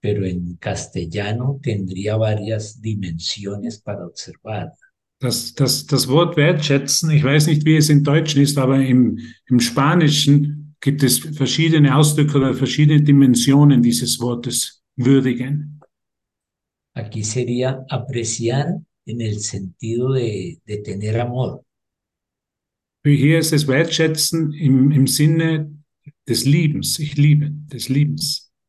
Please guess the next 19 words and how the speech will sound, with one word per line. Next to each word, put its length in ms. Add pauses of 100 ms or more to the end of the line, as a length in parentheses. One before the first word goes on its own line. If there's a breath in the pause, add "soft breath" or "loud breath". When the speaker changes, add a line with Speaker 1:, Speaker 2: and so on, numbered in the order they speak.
(1000)
Speaker 1:
Apreciar 840 (160)
en 180
el 160
sentido 680
de 100
agradecer. 840 (1040)
Speaker 2:
Äh, 440
wertschätzen 880
im 200
Sinne 460
des 420
Dankbarseins. 1120 (1040)
Speaker 1:
Y 140
apreciar 840 (240)
en 140
el 160
sentido 560
de 100
contemplar. 880